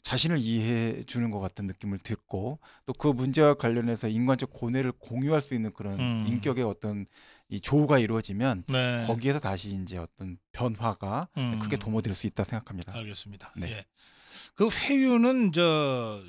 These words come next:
Speaker 2: 유동규가 당한 게 아니고
Speaker 1: 네.
Speaker 2: 고 김문기 씨 유족들이 당한 거 아닙니까?
Speaker 1: <laughs> 그렇습니다. 이거는
Speaker 2: 예.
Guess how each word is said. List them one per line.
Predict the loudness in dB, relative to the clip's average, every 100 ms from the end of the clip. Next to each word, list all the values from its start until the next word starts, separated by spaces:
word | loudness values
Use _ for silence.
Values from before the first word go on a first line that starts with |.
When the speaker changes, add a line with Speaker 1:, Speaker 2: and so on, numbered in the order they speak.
| -8
Speaker 2:
유동규가 | -2 6 6 8 6 6
당한 | 4 2 0
게 | 0
아니고 | -2 -2 -2 -4 -4 -10
Speaker 1:
네. | -8 -8 -8 _ _ _ _ _ _ _ _ 4
Speaker 2:
고 | 8 8
김문기 | 8 6 8 8 8 6
씨 | 4
유족들이 | 2 2 2 2 0 0
당한 | 0 0 0
거 | 0
아닙니까? | -2 -4
Speaker 1:
<laughs> | -4 -2 -2
그렇습니다. | -2 -2 -2 -2 -2
이거는 | 0 0 0 -2 0
Speaker 2:
예. | 0